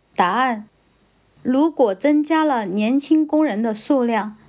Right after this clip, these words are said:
那么他们在得到养老金收益之前，能够提供很多年的劳动服务。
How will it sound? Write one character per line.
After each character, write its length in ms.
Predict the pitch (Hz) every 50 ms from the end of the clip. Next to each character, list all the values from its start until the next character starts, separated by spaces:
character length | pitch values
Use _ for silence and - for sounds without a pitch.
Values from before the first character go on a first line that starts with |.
| - _ -
那 140 | 269 320 311
么 160 | 277 240 208
他 240 | 214 - - 269 277
们 180 | 254 247 240
在 220 | 233 269 247 233 226
得 240 | 226 - 196 208
到 220 | 240 285 285 262 220
养 260 | 139 165 190 220 262
老 180 | 277 240 202 -
金 240 | - - 247 262
收 260 | 269 240 - 277 277 302
益 140 | 311 294
之 200 | 240 - - 240
前， 400 | 233 240 - - 202 175 190 208 208 - - - - -
能 200 | - 220 214 220
够 220 | 247 277 311 285 226
提 260 | 220 - - 214 214
供 340 | 214 - 208 190 240 240 - -
很 260 | - - 214 190 185
多 160 | 185 269 302
年 300 | 302 285 240 202 208 226
的 180 | 226 208 - -
劳 240 | - 226 208 196 208
动 200 | 220 285 285 262 240
服 380 | - - 202 190 208 247 269
务。 160 | 262 208 -